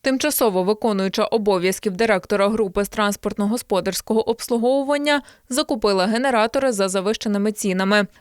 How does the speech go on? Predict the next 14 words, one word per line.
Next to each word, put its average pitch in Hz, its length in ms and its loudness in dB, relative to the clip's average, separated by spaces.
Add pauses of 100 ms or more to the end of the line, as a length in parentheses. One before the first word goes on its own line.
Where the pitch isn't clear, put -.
Збитки — 247 580 2
вісімсот 220 600 -2
тисяч 190 340 -2
гривень. 196 520 0 (200)
Депутат 233 500 0
сільської 202 460 0
ради 262 320 2
не 196 240 2
задекларував 226 760 0
нерухомість 240 680 0
та 190 160 0
землю 233 380 0
на 202 100 0
понад 202 320 -2